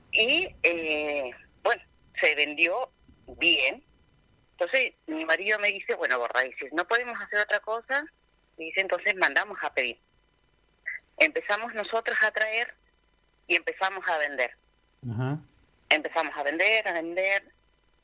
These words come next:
Speaker 1: Y
Speaker 2: Paula,
Speaker 1: me dice,
Speaker 2: discúlpame,
Speaker 1: "Bueno".
Speaker 2: ¿tu marido se quedó sin trabajo en pandemia? No.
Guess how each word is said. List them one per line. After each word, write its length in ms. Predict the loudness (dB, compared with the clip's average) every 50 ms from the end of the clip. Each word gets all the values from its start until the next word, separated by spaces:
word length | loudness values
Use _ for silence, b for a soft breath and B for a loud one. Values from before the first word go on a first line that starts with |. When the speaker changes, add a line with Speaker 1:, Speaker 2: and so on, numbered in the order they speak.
| _ _ _ _ _ _ _ 0
Speaker 1:
Y 60 | 2
Speaker 2:
Paula, 200 | 2 4 4 2
Speaker 1:
me 60 | 0
dice, 100 | -2 -4
Speaker 2:
discúlpame, 280 | -6 -8 -6 -4 -4 -4
Speaker 1:
"Bueno". 120 | -4 -6 -6
Speaker 2:
¿tu 80 | -6
marido 300 | -6 -4 -4 -2 -2 -2
se 140 | -4 -4 -6
quedó 140 | -4 -4 -4
sin 160 | -4 -6 -6
trabajo 320 | -6 -4 -4 -4 -4 -4 -4
en 80 | -4
pandemia? 360 | -2 -2 -2 -2 -2 -2 -2
No. 280 | -2 -2 -4 -4 -6 -8